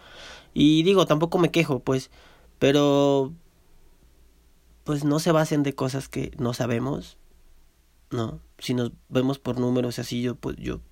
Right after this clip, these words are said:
sí dije, ah, bueno, pues igual me puede ayudar más chido con esto, así, así, así. Y, y, y ya, hace que se escuchen más episodios, ¿no?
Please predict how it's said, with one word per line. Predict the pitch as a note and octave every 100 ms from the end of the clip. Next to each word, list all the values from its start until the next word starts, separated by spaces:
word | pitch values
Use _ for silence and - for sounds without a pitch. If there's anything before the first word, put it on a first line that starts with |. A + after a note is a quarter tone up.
| _ - -
sí | B2
dije, | A#2+ B2 C3
ah, | C3
bueno, | B2 B2
pues | -
igual | B2
me | B2+
puede | B2 B2+
ayudar | A#2+ A#2+ B2
más | C3
chido | - C3 C#3 -
con | C3+
esto, | C3+ C3+ D3
así, | -
así, | D3 C3
así. | C3+ E3 C#4 - - - - - - _
Y, | C3 B2+ -
y, | B2+ A#2+ A#2 -
y | A#2+ A2+ A2 A2 A2+ A2 A#2 A#2+
ya, | C3 G3+ B3+ - _ _ - -
hace | B2 C3+ C#3
que | - B2+ -
se | - B2+
escuchen | - C#3 D3+
más | C#3 C3+ - -
episodios, | C3 C3 - C#3 C#3 A#2
¿no? | A#2+ D3